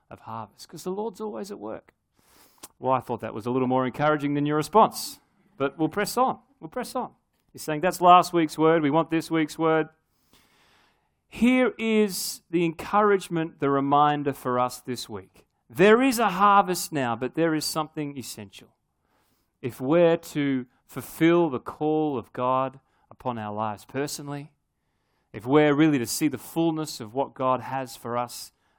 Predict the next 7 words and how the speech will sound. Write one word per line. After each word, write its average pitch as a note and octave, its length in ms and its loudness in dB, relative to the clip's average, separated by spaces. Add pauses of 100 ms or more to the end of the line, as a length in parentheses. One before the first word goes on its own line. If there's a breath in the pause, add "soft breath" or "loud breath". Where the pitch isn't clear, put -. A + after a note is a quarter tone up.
as G#2+ 120 -18
a - 60 -20
people F3 560 -4 (1400)
and A#2 160 -8
in C3+ 80 -2
this C3+ 200 -4
nation, D3+ 540 -10